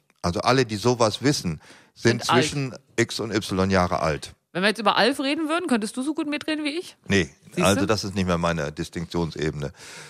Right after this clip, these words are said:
Speaker 1: Und Leute, die Karl May kennen
Speaker 2: Aber bei dir wäre noch Raumschiff Orion, ne, mit dem Bügeleisen.
Speaker 1: Ja, das, wenn wir da einen Fernseher gehabt hätten, hätte ich das gewusst. Äh, <laughs>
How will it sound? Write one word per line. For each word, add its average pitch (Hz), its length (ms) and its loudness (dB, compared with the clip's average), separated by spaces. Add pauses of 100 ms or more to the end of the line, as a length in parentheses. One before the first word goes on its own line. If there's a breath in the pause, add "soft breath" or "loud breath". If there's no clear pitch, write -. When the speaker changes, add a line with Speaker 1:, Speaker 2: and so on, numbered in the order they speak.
(180 loud breath)
Speaker 1:
Und 92 200 0
Leute, 117 280 4
die 110 160 0
Karl 101 260 2
May 110 420 2 (200)
kennen 127 260 2
Speaker 2:
Aber 185 80 4
bei 185 160 2
dir 202 160 0
wäre 226 100 2
noch 220 160 0
Raumschiff 220 340 0
Orion, 208 380 0
ne, 196 100 -2
mit 185 140 -2
dem 180 120 -2
Bügeleisen. 170 600 -2
Speaker 1:
Ja, 123 220 6
das, 120 380 0 (160)
wenn 110 220 2
wir 107 100 4
da 104 100 4
einen 104 100 -2
Fernseher 117 300 0
gehabt 104 260 2
hätten, 98 220 -2
hätte 98 180 0
ich 87 60 -4
das 90 160 0
gewusst. 113 380 0 (120)
Äh, 110 200 4
<laughs> - 560 2